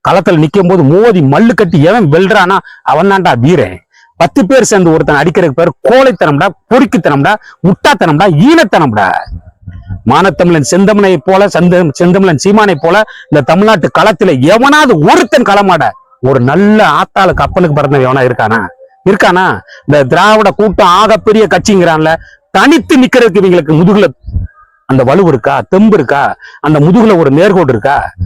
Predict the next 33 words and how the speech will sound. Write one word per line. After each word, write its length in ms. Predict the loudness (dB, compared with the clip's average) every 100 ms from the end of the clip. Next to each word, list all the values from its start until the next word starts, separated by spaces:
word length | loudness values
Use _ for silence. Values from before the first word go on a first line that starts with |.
| -10 -6 0
துணிச்சு 380 | 2 2 2
ந-, 260 | 2 2 2
மாற 220 | 2 2
நிமித்தி 340 | 2 0 2 0
நில்லுங்களாண்டா 500 | 2 2 0 -2 -2
பாப்போம். 320 | -4 -4 -2 -4 -6 _ -8
நிக்கிறதுக்கு 340 | -2 0 0
வழி 100 | 0
இருக்கா? 500 | 0 0 -2 -2 -6 -12 -20 _
இன்னைக்கு 320 | -2 0 0
தமிழ்நாட்டுல 380 | 0 0 0 0
இருக்கக்கூடிய 360 | 0 0 0 0
கட்சி, 360 | -2 -2 0
அத்தனை 440 | 0 -2 0 0 2
கட்சிக்கு 320 | 0 0 0
நான் 120 | 0
சவால் 300 | 0 0 2
விட்டு 180 | 0 0
கேட்கிறேன். 300 | -2 -4 -6 -10 -20 _
அண்ணன் 300 | -2 0 0 0
சீமானை 380 | 0 2 2 2 0
போல 360 | 2 0 -2 -2
தனித்து 380 | 0 0 0
நின்று 360 | 2 2 2 -2 -8 _
உன்னுடைய 300 | 0 2 2
வாக்கு 300 | 2 0 0
வங்கி 200 | 0 0
சதவீதம் 420 | 0 2 2 2
இத்தனைங்கிறத 480 | 0 0 0 0 0
அந்த 180 | 0 0
உலகத்துக்கு 420 | 0 0 -2 -2
காட்டுங்களாண்டா 440 | -2 -2 -2 -2 -4
பாப்போம். 360 | -4 -2 -2